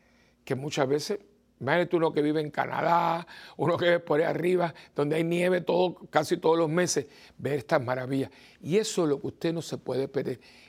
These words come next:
Y esa experiencia, miren, de esto hace años, hace años que no voy a Cayo Hueso, pero, ah, se me quedó. Como la experiencia de, de, del santuario, que ahora es basílica también.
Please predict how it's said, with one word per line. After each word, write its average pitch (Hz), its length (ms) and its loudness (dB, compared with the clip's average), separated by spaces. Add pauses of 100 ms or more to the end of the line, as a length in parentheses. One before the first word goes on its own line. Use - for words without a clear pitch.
(120)
Y 180 100 0
esa 226 180 0
experiencia, 190 420 2
miren, 202 400 0
de 156 120 0
esto 160 120 0
hace 196 280 2
años, 185 340 0 (640)
hace - 180 -4
años 160 420 2
que - 120 -6
no 143 140 -4
voy 139 180 2
a 135 80 -4
Cayo 135 240 -6
Hueso, 160 380 -2 (640)
pero, 160 460 2 (640)
ah, 170 100 -2
se 160 160 0
me 151 100 -2
quedó. 135 260 -6 (1000)
Como 151 260 2
la 156 60 4
experiencia 151 580 0
de, 147 240 0
de, - 280 -6
del 139 240 -8
santuario, 156 580 -2
que - 80 -10
ahora 139 180 -2
es 113 80 -8
basílica 139 600 -6
también. 165 420 -4